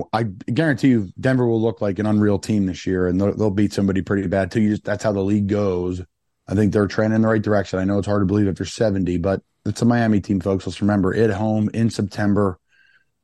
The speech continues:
who has been together with the same co-, same coach, same quarterback,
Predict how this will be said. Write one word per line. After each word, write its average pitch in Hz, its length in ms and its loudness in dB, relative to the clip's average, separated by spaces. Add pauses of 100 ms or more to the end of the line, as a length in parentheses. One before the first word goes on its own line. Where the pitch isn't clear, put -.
(220)
who 101 300 4
has 92 180 0
been 113 320 0
together 107 480 2
with 98 140 -2
the - 80 -8
same 113 400 0
co-, 110 340 2 (400)
same 147 240 -2
coach, 123 480 -2 (460)
same 131 260 0
quarterback, 110 580 -2